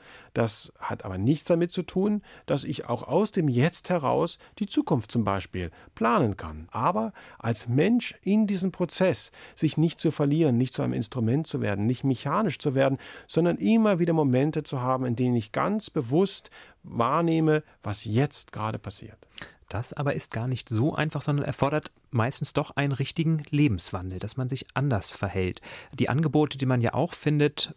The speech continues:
Speaker 2: Wellness in zwanzig Minuten oder Achtsamkeitskurse für Gestresste, all das hilft nicht wirklich weiter, sondern wir müssen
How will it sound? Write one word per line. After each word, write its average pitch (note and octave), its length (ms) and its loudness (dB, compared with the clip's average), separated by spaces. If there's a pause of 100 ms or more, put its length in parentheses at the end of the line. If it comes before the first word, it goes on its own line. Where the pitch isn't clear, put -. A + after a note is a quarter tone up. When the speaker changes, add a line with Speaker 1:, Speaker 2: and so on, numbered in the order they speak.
(100)
Speaker 2:
Wellness A#2 360 2
in A2+ 140 -2
zwanzig A2 400 -4
Minuten B2 520 0
oder G2 580 0 (180)
Achtsamkeitskurse A#2 880 -2
für A2+ 160 -2
Gestresste, C3+ 680 -2 (280)
all C3 160 2
das C3 220 -2
hilft C#3 260 -4
nicht B2+ 160 -4
wirklich B2 280 -4
weiter, C#3+ 240 -2
sondern D3 260 -2
wir C3 80 0
müssen D3+ 340 -4